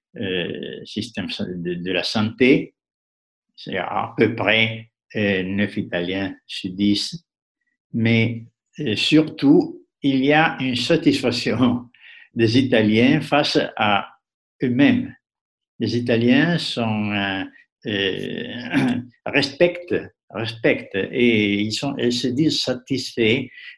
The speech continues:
de leur comportement quotidien, dans la vie quotidienne. Et il y a après, et, et ça, à mon avis, c'est une nouveauté, nouveauté. Les collègues, euh, peuvent confirmer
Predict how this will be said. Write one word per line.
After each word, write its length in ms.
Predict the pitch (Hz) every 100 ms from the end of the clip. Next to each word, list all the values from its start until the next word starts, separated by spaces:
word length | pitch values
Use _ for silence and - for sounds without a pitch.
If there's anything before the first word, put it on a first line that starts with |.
| -
de 280 | 117 98 113
leur 360 | 120 165 -
comportement 1200 | - 151 151 135 123 - 135 123 120 127 151 151 _
quotidien, 560 | - 117 104 87 85 85
dans 160 | 101
la 140 | 104 95
vie 140 | 120
quotidienne. 600 | 120 110 98 85 82 80 - _ _ _ - _ _ - _ -
Et 180 | 196
il 80 | 196
y 100 | 175
a 120 | 131
après, 680 | 147 - 151 170 226 240 - -
et, 540 | 120 110 - 117 113 -
et 80 |
ça, 280 | 120 - 131
à 80 | 104
mon 200 | 98 107
avis, 400 | 113 107 139 123
c'est 300 | - 95 - -
une 460 | 98 92 92 90 90
nouveauté, 580 | 87 90 87 - 143 139
nouveauté. 920 | 110 107 95 95 170 143 90 82 82 - _
Les 100 | 87
collègues, 520 | - 87 87 104 110 95
euh, 220 | 87 85 85 90 90 - - - - _ _
peuvent 220 | 95 85 82 82 - - _ _
confirmer 840 | 101 85 - 90 110 131 87 -